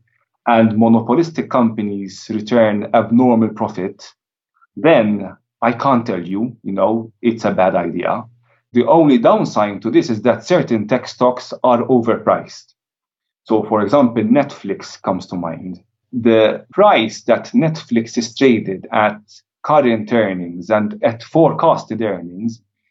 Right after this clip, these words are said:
is very high. So if something would have to go wrong in that assumption that it will remain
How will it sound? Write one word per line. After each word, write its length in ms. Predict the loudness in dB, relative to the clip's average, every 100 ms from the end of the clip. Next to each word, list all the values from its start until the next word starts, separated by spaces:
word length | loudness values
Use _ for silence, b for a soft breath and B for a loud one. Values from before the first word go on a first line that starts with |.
| _ -4
is 180 | -4 0
very 240 | 0 0
high. 280 | -2 -4 -4 -12 _ _ _ _ _ _
So 280 | -2 2 2
if 180 | 2 -2
something 540 | -2 2 2 2 0 2
would 160 | -2
have 240 | -6 -12 -6
to 100 | 0
go 200 | 2 4
wrong 300 | 4 2 -2
in 100 | -8
that 160 | -8
assumption 760 | -10 -2 -2 -2 -6 -10 -10 0
that 280 | 0 0 -4
it 200 | -6 0
will 120 | 4
remain 680 | 6 6 6 2 0 -6 -10